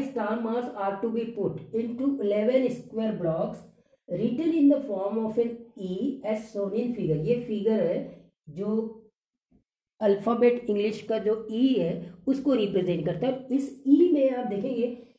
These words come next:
तो इलेवन स्क्वायर ब्लॉक्स है, वन, टू, थ्री, फोर, फाइव, सिक्स, सेवन, एट, नाइन, टेन, इलेवन। इलेवन स्क्वायर बॉक्स में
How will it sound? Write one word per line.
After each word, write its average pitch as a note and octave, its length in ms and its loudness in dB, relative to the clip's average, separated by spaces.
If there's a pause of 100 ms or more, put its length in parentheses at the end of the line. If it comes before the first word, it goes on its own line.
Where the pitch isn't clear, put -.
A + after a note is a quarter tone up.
तो - 160 -4
इलेवन A3 460 2
स्क्वायर A#3 320 -2
ब्लॉक्स E3+ 360 -2
है, E3 60 0
वन, G#3+ 440 -4
टू, A3+ 240 -6
थ्री, G3 420 -4
फोर, F#3+ 440 -2
फाइव, F#3+ 280 -4
सिक्स, G#3 320 -10
सेवन, F#3 400 -4
एट, G3 300 -6
नाइन, F3+ 340 -8
टेन, F#3 360 -10 (280)
इलेवन। E3+ 400 0
इलेवन A#3 380 0
स्क्वायर A#3+ 400 2
बॉक्स G3 380 -4
में E3+ 360 -4